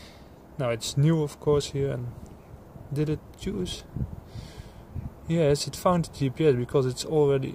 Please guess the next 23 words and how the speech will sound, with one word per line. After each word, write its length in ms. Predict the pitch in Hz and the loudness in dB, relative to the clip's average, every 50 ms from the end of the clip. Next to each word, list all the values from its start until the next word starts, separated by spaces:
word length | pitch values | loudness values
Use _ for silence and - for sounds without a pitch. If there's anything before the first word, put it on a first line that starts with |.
| - | -6
measuring 480 | 151 143 151 156 147 135 131 131 131 131 | -4 0 0 2 2 2 2 2 0 -2
something, 460 | 127 - - 160 156 - - 202 180 | -2 0 0 0 0 -2 -4 -4 -4
although 400 | - 139 127 127 127 123 120 117 - - - | -2 -4 -2 0 0 -2 -2 -4 -8 -10 -6
we 100 | 131 120 | -4 -2
are 140 | 113 113 113 - - | -2 -2 -4 -8 -6
keeping 300 | - 123 - - 120 113 | -6 -6 -6 -6 -10 -10
still. 480 | - - - - - 151 151 151 160 156 - - - - - - - - - | -10 -12 -12 -2 2 2 4 4 2 -2 -8 -16 -18 -18 -18 -18 -20 -14 -6
And 80 | 175 139 | 0 2
that's 240 | 147 147 - - - - - | 2 2 2 -2 -4 -6 -6
with 240 | - 143 139 127 - - - - - - - - - - - - - | -2 -2 -2 -2 -4 -12 -20 -20 -20 -20 -20 -20 -20 -20 -18 -10 -6
every 460 | 190 170 175 170 151 147 147 143 143 | 0 2 2 2 2 2 2 2 2
heart 420 | 131 - - - 139 143 139 - 139 | 0 -2 0 4 4 4 4 4 0
rate 80 | 127 | 0
monitor 440 | 131 135 131 127 123 120 127 127 127 | 2 2 2 2 0 0 0 0 0
I 60 | 120 | 0
get, 400 | 120 120 131 143 151 - - - - - - - - | 0 4 6 6 6 4 0 -12 -18 -20 -20 -20 -10
every 260 | - 190 151 135 139 131 | -2 -2 0 0 0 0
G 180 | 120 139 135 | 2 2 0
P 180 | 131 - 135 135 | 2 4 2 2
S 120 | 127 - | 2 4
heart 180 | - 127 127 123 | 4 4 4 4
rate 140 | 127 123 123 | 2 0 0
monitor. 340 | 131 127 120 117 123 131 | 0 0 0 -2 -4 -6